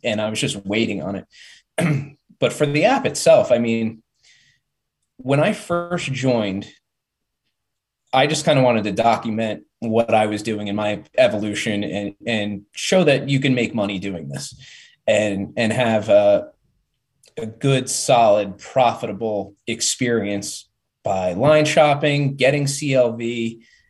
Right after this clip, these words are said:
being a high volume bettor, a-, and winning. Um, did I notice that there are a couple of books that maybe don't react right away on Betstamp?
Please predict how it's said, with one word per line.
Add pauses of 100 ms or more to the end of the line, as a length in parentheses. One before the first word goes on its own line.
(180)
being
a
high
volume
bettor,
a-,
and
winning. (500)
Um, (240)
did
I
notice
that
there
are
a
couple
of
books
that
maybe
don't
react
right
away
on
Betstamp?